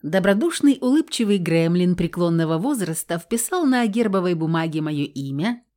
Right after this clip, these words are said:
и вместо подписи аккуратно проколол мне пальчик, оставив красный отпечаток на пергаменте. Сказал это для того, чтобы моей грамотой и моим правом не могли воспользоваться другие охотники за гремлинами.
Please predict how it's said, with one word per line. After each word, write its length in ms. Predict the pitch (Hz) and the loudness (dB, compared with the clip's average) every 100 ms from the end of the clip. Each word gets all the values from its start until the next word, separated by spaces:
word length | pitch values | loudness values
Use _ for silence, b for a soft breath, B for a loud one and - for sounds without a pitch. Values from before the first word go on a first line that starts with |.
| _ _ - | _ _ -2
и 80 | 202 | 0
вместо 440 | 190 185 - - 151 | 2 2 0 -2 -6
подписи 680 | - 339 - 190 170 - - | -2 -6 -4 -6 -4 -4 -2
аккуратно 680 | 151 - 170 180 285 269 254 | -4 -4 -2 0 0 0 -2
проколол 680 | 226 220 226 202 190 180 170 | 0 -2 0 0 2 0 2
мне 320 | 170 170 165 | 0 0 -4
пальчик, 680 | - 247 165 120 - 127 - | -4 -4 -4 -4 -8 -8 -8
оставив 480 | 151 - 311 277 269 | -8 -6 0 0 -2
красный 460 | - 208 208 - 180 | -2 -2 -2 -4 -4
отпечаток 640 | 151 - 147 185 175 175 | -6 -8 -8 -6 -6 -4
на 100 | 165 | -4
пергаменте. 760 | 175 165 139 104 101 110 87 - _ _ _ _ | -4 -6 -6 -8 -12 -16 -20 -20 _ _ _ _
Сказал 480 | - 170 151 156 147 | -4 0 2 0 0
это 240 | 147 147 135 | -4 -4 -4
для 160 | 135 | -6
того, 360 | 131 135 131 285 | -4 -4 0 0
чтобы 360 | - - 196 190 | 0 0 2 4
моей 280 | 180 175 | 4 2
грамотой 640 | 147 135 123 135 160 165 214 | 0 -2 -4 -2 -4 -2 -4
и 180 | - 190 | 0 0
моим 260 | 175 160 | 2 0
правом 500 | 143 143 131 139 165 | -2 -2 -2 -2 0
не 80 | 175 | 0
могли 300 | 165 151 175 | 0 0 0
воспользоваться 800 | 214 233 - 196 196 220 233 226 | 0 -2 -2 -2 0 -2 -2 -2
другие 480 | 214 262 240 262 165 | 0 -2 2 2 2
охотники 720 | 120 - 190 220 214 202 202 | -2 -6 -4 -2 -2 -2 -2
за 160 | 175 180 | -4 -4
гремлинами. 720 | 147 110 107 117 98 90 | -4 -6 -8 -8 -10 -12